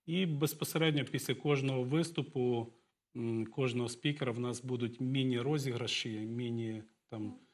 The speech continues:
чи то їхні послуги, чи то їхньої якоїсь продукції. Ну, тобто все буде на те, щоб максимально зібрати коштів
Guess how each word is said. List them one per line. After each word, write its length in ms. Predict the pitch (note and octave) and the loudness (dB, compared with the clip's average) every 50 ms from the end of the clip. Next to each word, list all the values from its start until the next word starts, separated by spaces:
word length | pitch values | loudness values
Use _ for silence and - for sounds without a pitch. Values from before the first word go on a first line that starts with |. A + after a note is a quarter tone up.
| _ _ _ | _ _ _
чи 140 | - - D#3+ | -4 -4 -2
то 120 | - D#3+ | -2 -2
їхні 420 | C#3+ C#3 C#3+ - - - B2+ A#2+ A#2+ | -2 0 -2 -4 -4 -4 -4 -4 -4
послуги, 600 | A#2+ - C#3 C3+ C3+ - - B2+ A2 A2 A#2 G#2+ | -4 -4 -4 -4 -4 -4 -6 -6 -4 -4 -6 -6
чи 160 | G#2+ - - | -6 -6 -6
то 120 | G#2 - A#2+ | -4 -4 -2
їхньої 460 | A#2 A#2+ A#2+ A#2 A#2+ - A#2 A2 A2 | -2 -2 -2 -4 -4 -4 -4 -2 -2
якоїсь 340 | A2 G#2 - A#2+ A2 G#2 - | -4 -4 -6 -6 -6 -6 -8
продукції. 760 | - - - A2 A#2 C3+ C3+ - - - A2 G#2 G#2+ A2+ C3 _ _ - | -8 -8 -8 -6 -6 -6 -8 -8 -8 -8 -6 -6 -6 -8 -12 _ _ -8
Ну, 100 | D3+ C3 | -6 -6
тобто 280 | - C#3+ C3+ - C3 | -6 -6 -6 -6 -8
все 240 | A#2 - - - D3 | -10 -6 -4 -2 -2
буде 280 | C#3 C3+ A#2+ B2 B2+ B2 | 0 0 -2 -2 -2 -2
на 180 | A#2+ A#2+ B2 | -2 -4 -4
те, 220 | A#2+ - D#3 D#3 C#3+ | -6 -6 -6 -4 -4
щоб 320 | - - B2+ A#2 A#2+ A#2 | -4 -6 -6 -6 -6 -6
максимально 640 | A#2 A#2+ A#2 A2+ - - A#2+ A#2 A2+ A2+ A2 A2 G#2+ | -4 -4 -6 -6 -8 -8 -6 -6 -4 -4 -4 -4 -6
зібрати 680 | G#2+ A2 A#2 A2 A#2 B2+ B2+ A#2 - - A#2+ A#2 A2+ A2 | -6 -6 -8 -8 -6 -6 -8 -8 -8 -8 -8 -6 -6 -8
коштів 520 | - - - - - - - A#2+ A2+ - | -10 -10 -10 -10 -10 -10 -12 -14 -16 -18